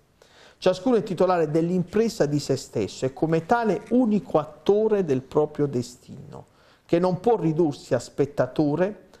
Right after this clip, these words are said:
al teatro della propria esistenza. Quindi, come dire,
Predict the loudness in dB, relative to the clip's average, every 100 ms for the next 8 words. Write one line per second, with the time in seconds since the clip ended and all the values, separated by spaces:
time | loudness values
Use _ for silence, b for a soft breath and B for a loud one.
0 | b -4 -4 0 0 0 -6 -6 -4 -2
1 | 0 0 -2 -6 -6 -10 -10 -6 -6 -6
2 | -18 -12 -12 -12 -16 -20 -20 -20 _ b
3 | b b b b _ 0 2 0 -2 -6
4 | -20 _ _ -6 -2 -2 -2 -4